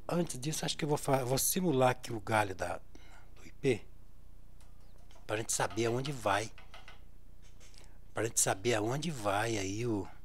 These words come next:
os, as coisas, né? Então nós vamos pegar o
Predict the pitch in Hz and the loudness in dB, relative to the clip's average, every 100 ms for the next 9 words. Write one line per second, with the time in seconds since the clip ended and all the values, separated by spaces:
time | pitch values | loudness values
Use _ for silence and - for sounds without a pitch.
0 | - - - - - - - - 98 - | -10 -10 -10 -10 -10 -10 -10 -8 -6 -4
1 | - - - 95 85 101 107 - - - | -4 -4 -4 -4 -4 -4 -6 -8 -8 -8
2 | - 175 185 180 160 135 139 143 139 | 4 8 10 8 8 6 8 8 8